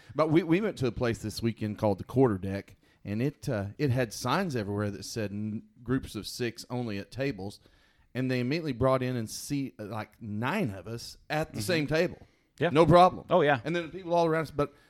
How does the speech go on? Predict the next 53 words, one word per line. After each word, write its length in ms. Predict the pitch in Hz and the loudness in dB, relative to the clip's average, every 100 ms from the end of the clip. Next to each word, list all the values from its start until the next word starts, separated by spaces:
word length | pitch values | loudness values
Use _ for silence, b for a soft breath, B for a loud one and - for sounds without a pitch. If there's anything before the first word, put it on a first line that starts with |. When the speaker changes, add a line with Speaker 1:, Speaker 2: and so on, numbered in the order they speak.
| b | b
Speaker 1:
now 120 | 131 | -2
this 240 | 139 175 | -2 -4
was 100 | 135 | -4
in 80 | 139 | -4
Oklahoma, 400 | 135 131 143 131 | -4 -2 -4 -4
and 80 | 104 | -6
I 20 | |
guess 380 | 98 135 127 - - _ _ | -4 -4 -4 -10 -20 _ _
they're 180 | 113 120 | -8 -6
with 100 | 117 | -4
the 80 | 113 | -8
same 260 | - 113 104 | -8 -10 -10
situation. 540 | 92 - 101 101 95 | -12 -8 -6 -6 -8
They've 100 | 95 | -10
been 220 | 95 104 | -8 -6
lifted. 300 | 110 - 92 | -4 -6 -10
They 80 | 92 | -14
still 240 | - 120 110 | -12 -8 -6
have 160 | 104 | -6
the 80 | 92 | -8
Speaker 2:
Right. 80 | 101 | -4
Speaker 1:
signs 320 | 95 117 107 | -2 -4 -6
up. 140 | 98 - b b | -12 -16 b b
Said 180 | 139 127 | 0 4
no 160 | 127 | 6
more 180 | 127 127 | 6 6
than 120 | 117 | 2
fifteen 480 | 107 117 - 120 110 | 0 -2 -2 -6 -4
people 320 | 113 107 104 | -4 -2 -2
in 100 | 107 | -2
the 60 | 107 | -2
pool 340 | - 113 104 | 2 4 4
'cause 160 | 101 101 | 0 -4
there's 160 | 101 98 | -6 -6
a 60 | |
pool 320 | - 120 107 | -4 0 0
there 200 | 101 98 | 0 -4
at 140 | 98 - | -6 -10
the 220 | 101 95 _ b b - | -14 -14 _ b b -2
restaurant, 500 | 110 - 101 104 - b b b | -2 -2 -4 -4 -8 b b b
and 260 | 98 104 104 | -2 0 2
there 100 | 104 | 2
were 80 | 95 | 2
probably 280 | 104 95 | 0 -2
thirty 320 | 92 104 98 92 | -2 -2 -2 -4
kids 320 | 113 101 90 | -4 -4 -4
in 80 | 95 | -8
the 80 | |
pool. 320 | 90 107 95 101 | 0 2 2 -2
So. 140 | 151 | -2
Speaker 2:
<laughs> 120 | 127 | -2
Yeah. 280 | 131 147 127 | 0 -2 -2
Speaker 1:
<laughs> 320 | 151 120 - | -4 -6 -6